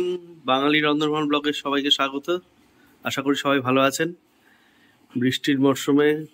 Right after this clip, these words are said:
প্রচণ্ড নিম্নচাপে প্রচুর বৃষ্টি হচ্ছে, তো সকাল সকাল আজকে বাজারে আর যাওয়াই হয়নি।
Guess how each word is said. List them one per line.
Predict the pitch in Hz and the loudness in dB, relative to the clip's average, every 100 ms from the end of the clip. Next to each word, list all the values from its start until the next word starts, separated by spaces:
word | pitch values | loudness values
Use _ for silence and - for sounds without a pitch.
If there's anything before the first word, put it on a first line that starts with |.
| _ | _
প্রচণ্ড | 127 120 147 143 143 | -4 0 0 2 4
নিম্নচাপে | 139 135 139 139 139 | 4 6 2 2 0
প্রচুর | 139 135 131 156 | 0 -4 0 0
বৃষ্টি | 139 143 - 151 | 2 0 0 -2
হচ্ছে, | 147 - 185 190 _ _ | -2 -2 -4 -4 _ _
তো | 117 113 113 - - _ _ _ - - - - | -4 -2 -2 -6 -14 _ _ _ -16 -14 -12 -12
সকাল | 123 131 127 | -6 -4 -4
সকাল | 131 131 | -4 -2
আজকে | 123 123 135 120 | -2 -2 -2 0
বাজারে | 120 127 | -2 0
আর | 127 120 | -2 -2
যাওয়াই | 113 127 131 | -2 0 -2
হয়নি। | 131 131 | 0 -2